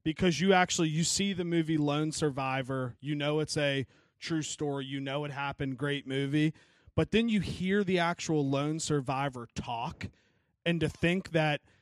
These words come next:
he was one out of nineteen or twenty people to survive that, and he explains the aftermath, like, what actually went down and how he got discovered, and, like,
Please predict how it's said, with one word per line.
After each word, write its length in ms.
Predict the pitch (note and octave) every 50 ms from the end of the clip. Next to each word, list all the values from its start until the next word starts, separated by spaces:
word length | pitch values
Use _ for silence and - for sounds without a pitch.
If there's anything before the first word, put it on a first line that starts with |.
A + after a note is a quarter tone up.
| _ _ _
he 200 | - - F#3 F#3
was 220 | E3 E3 D3 B2
one 340 | C3+ B2+ C#3 D#3 D#3+ E3 E3+
out 180 | E3 E3 E3 D#3+
of 160 | C#3+ B2+ C3+
nineteen 680 | C#3+ C#3+ C#3+ D3+ D3+ D#3+ D3 - - - D3+ D#3 D#3 D3+
or 100 | C#3+ C3
twenty 420 | - - A2+ C3+ C3+ C#3 D3+ C#3+
people 380 | B2 - C3 C#3+ C#3 - D#3 C#3+
to 100 | C#3+ C3+
survive 640 | - - C#3 B2 G#2+ G#2+ B2 A#2 A#2+ B2+ C#3+ C3+ C#3
that, 280 | D3+ D#3 D#3 D#3+ D#3+ -
and 140 | C#3 C3+ C3+
he 80 | C3+ C#3
explains 800 | - - - - - D3+ D3 D3 D3 D3 D3 D3 C#3 - - - _ _ _ _ _ _ -
the 100 | D3 B2+ - -
aftermath, 680 | D3+ F3 G3 G3 - - D3+ C#3+ C3+ C3 C3 C3 -
like, 160 | C#3+ C3+ C3+ -
what 220 | C#3 D3 D3+ D3 - -
actually 420 | B2+ C3 C#3+ D3 - - - D#3 D3+
went 240 | C#3+ D3+ D3 C#3+ C3
down 300 | C#3+ C3+ C#3 C#3 C#3+ C#3+
and 120 | C3+ B2+
how 240 | - C#3+ C#3 D3 D3
he 80 | D3+
got 200 | B2+ D3+ D3 -
discovered, 760 | - C#3 - - - - D3 C#3+ D3 C3 D3 D3 D3+ D3+ D3
and, 340 | C#3 C#3 C#3 C#3+ C#3 C#3 B2 - _ _ _ _ _ _ _ _ _
like, 340 | - D3 C#3 C#3 C3 - -